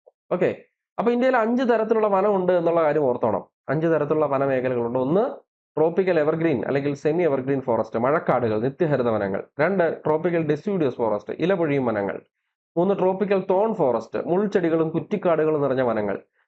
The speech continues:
നാല് മൊണ്ടൈൻ ഫോറസ്റ്റ്, പർവ്വത വനങ്ങൾ. അഞ്ച് littoral and swamp forest എന്ന് പറയുമ്പോൾ എന്താണ്?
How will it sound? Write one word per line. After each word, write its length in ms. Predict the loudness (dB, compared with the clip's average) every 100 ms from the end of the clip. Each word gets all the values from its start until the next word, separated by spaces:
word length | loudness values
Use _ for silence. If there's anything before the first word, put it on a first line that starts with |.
| _
നാല് 160 | 0 2
മൊണ്ടൈൻ 460 | 2 2 2 0
ഫോറസ്റ്റ്, 400 | 0 0 -2 -2
പർവ്വത 400 | -2 0 2 2
വനങ്ങൾ. 420 | 2 0 0 -2 -6 -14 _
അഞ്ച് 180 | -2 0
littoral 460 | 0 0 0 0 0
and 240 | -2 -2
swamp 420 | -2 0 0 0 0
forest 420 | 0 0 -4 -4
എന്ന് 120 | -2
പറയുമ്പോൾ 280 | 0 0 0
എന്താണ്? 220 | 0 -2